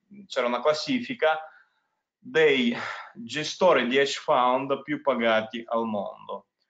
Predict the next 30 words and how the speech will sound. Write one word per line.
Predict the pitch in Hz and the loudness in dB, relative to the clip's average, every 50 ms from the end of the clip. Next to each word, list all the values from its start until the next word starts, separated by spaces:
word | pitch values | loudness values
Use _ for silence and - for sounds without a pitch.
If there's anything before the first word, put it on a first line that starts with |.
| _ _ _ _ _ | _ _ _ _ _
Ok, | 104 - 104 98 98 | -10 -8 -8 -8 -8
sì, | - - 143 135 127 127 | -6 -2 0 2 2 2
sono | 123 - 113 110 113 107 | 0 -2 -4 -4 -4 -4
fondi | - 117 113 107 110 110 110 | -6 -6 -6 -6 -6 -6 -4
di | 107 110 | -4 -4
investimento, | 107 107 110 110 110 - - 123 139 151 151 139 123 120 120 | -4 -4 -6 -6 -8 -8 -6 -4 -2 -2 -2 -2 -4 -8 -10
sì, | - - 131 127 117 | -8 -4 -2 0 0
hanno | 110 107 110 107 107 | 0 0 -2 -2 -4
un | 107 107 | -6 -6
certo | 107 - - 113 - - 101 - | -6 -6 -6 -6 -6 -8 -16 -14
tipo | - 110 - - 107 104 | -12 -12 -12 -8 -8 -8
di, | 104 104 104 104 104 101 101 101 101 104 104 101 _ _ | -6 -6 -4 -4 -4 -4 -4 -6 -8 -10 -12 -14 _ _
di | - - - - - | -20 -20 -20 -20 -8
costi | - 113 110 110 - - 113 101 | -4 -4 -4 -4 -6 -10 -10 -8
di | 110 107 | -8 -8
gestione, | 101 107 113 113 - - 151 147 131 117 113 107 | -8 -8 -8 -10 -4 0 0 2 2 2 0 -2
di, | 107 110 | -4 -4
un | - 110 110 107 104 | -6 -6 -8 -8 -8
certo | - 110 - - | -8 -10 -10 -10
tipo | - 113 117 - 104 | -12 -12 -10 -10 -10
di | 107 110 107 107 107 110 110 | -10 -10 -10 -10 -12 -16 -12
responsabilità | 107 104 101 107 - - - 113 107 - - 117 113 127 135 147 143 - 147 135 117 | -8 -8 -8 -8 -10 -10 -10 -10 -8 -6 -6 -6 -4 -4 -4 -6 -2 0 0 0 2
e | 113 | 0
un | 113 110 | -2 -4
certo | 110 - 123 117 117 - _ _ | -4 -4 -4 -4 -4 -8 _ _
tipo | _ 127 120 120 - 110 | _ -8 -8 -6 -6 -6
di | 110 110 113 113 - _ _ | -4 -4 -4 -4 -6 _ _
paletti, | - 156 151 139 120 110 107 107 107 - _ 117 110 113 | 0 2 2 2 2 0 -2 -2 -6 -10 _ -10 -10 -10
eh, | 113 _ _ - - - - _ _ - 92 | -12 _ _ -20 -20 -20 -20 _ _ -4 -2
operativi, | 98 101 113 113 107 131 127 127 123 - 120 - 117 113 110 110 110 107 110 113 113 113 113 - | 0 0 -2 -2 -2 0 0 0 0 -2 -4 -4 -2 0 0 0 0 0 0 0 0 -2 -4 -6